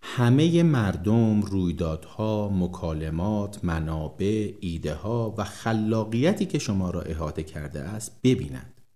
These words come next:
با این دید جدید، ذهنتان شروع می‌کند به تطبیق دادن محیط خارج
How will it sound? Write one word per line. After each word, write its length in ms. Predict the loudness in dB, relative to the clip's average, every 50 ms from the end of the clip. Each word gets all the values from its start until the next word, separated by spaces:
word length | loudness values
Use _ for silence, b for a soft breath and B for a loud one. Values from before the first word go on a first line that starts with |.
| _ _ _ _ _ _ _ _ _ _ _ _ _ _ _ _ _ _ _ _ _ -6
با 260 | 0 2 4 4 4 6
این 220 | 6 6 6 6
دید 260 | 6 4 4 6 6
جدید، 600 | 6 4 4 4 2 2 2 0 0 0 -2 -4 B B B B B B -6
ذهنتان 640 | -2 2 2 4 4 4 2 0 0 0 -2 -2 -2
شروع 560 | -2 -4 -6 -6 -2 0 0 2 4 4 4
می‌کند 540 | 4 4 0 -2 -4 -6 -6 -6 -6 -6 -4
به 100 | -4 -4
تطبیق 760 | -4 -6 -12 -10 -10 -8 -8 -10 -10 -6 -4 -2 -2 -2 -4
دادن 540 | -2 -2 0 0 0 0 2 2 2 2
محیط 600 | 0 0 0 0 0 0 -2 -2 -4 -4 -4 -4
خارج 600 | -6 -6 -4 -4 -2 0 2 2 0 0 -4 -8